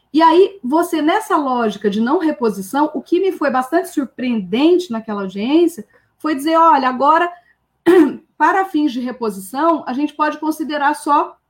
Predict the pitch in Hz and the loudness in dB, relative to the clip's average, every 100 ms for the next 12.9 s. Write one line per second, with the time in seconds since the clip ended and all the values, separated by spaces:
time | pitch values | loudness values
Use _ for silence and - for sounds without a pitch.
0 | _ _ _ _ _ _ 277 320 311 311 | _ _ _ _ _ _ 2 4 4 4
1 | 311 269 254 262 262 302 269 214 - _ | 2 -2 -6 -6 -2 -2 -2 -6 -10 _
2 | _ - 285 277 311 320 370 370 427 403 | _ -4 -2 0 -2 0 0 2 2 0
3 | 392 - 349 349 254 240 254 - 269 302 | -2 -4 -6 -4 -6 -8 -10 -6 -2 0
4 | 311 311 277 233 220 190 185 180 - _ | 0 -2 -4 -4 -4 -4 -6 -12 -16 _
5 | _ - 226 262 - _ 254 320 330 302 | _ -6 -6 -6 -10 _ -2 0 0 0
6 | 302 285 285 254 214 214 247 214 214 277 | 0 -2 -2 -2 -2 -2 -4 -2 0 2
7 | 339 339 - 277 269 247 233 214 214 240 | 2 -2 -2 -4 -4 -6 -4 -4 -4 0
8 | 285 330 - 208 - _ _ 202 226 208 | 2 2 -2 -10 -12 _ _ -4 -2 -2
9 | 196 320 349 262 220 208 208 - 403 415 | -2 -2 -2 -2 -4 -6 -6 -2 -2 -2
10 | _ _ 214 226 220 214 214 208 196 196 | _ _ -8 -6 -4 -2 0 0 -4 -8
11 | 240 254 - _ - 339 - - 311 - | -8 -8 -10 _ -8 -8 -6 -6 -6 -6
12 | _ _ _ _ 294 - - - | _ _ _ _ -4 -4 -8 -6